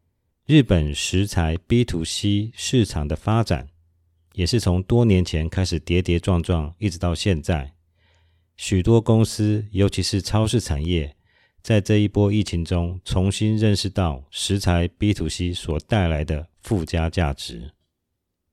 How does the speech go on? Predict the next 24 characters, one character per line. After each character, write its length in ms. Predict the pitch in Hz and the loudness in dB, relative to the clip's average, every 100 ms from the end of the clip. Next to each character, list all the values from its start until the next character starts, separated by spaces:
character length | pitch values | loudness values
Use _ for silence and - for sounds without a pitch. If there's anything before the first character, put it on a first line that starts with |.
| _ _ _ _ _ _ _ _ _ _ _ | _ _ _ _ _ _ _ _ _ _ _
商 280 | - 139 147 | -2 4 4
社 180 | 151 135 | 6 6
男 180 | 95 101 | 6 6
的 120 | 104 | 6
外 200 | 123 110 | 6 6
食 220 | 92 92 | 4 2
迷 220 | 90 90 | 2 2
宫 260 | 92 95 95 | 4 2 2
便 240 | 110 90 | 2 2
提 180 | 78 78 | 0 -2
到， 360 | 78 73 62 - _ _ _ _ _ _ | -2 -2 -4 -16 _ _ _ _ _ _
日 160 | 151 135 | 2 4
本 180 | 107 101 | 4 2
食 220 | - 98 | 0 2
材 240 | 92 90 | 4 2
B 200 | - 113 | 4 2
to 160 | - 80 | 2 -2
C 400 | - 95 92 101 - | 0 0 0 -6 -4
现 280 | - 120 | 2 2
阶 160 | 98 104 | 4 4
段 200 | 110 98 | 4 4
的 120 | 87 | 2
市 240 | - 107 92 | 0 0 0
场 260 | 73 64 | -2 -6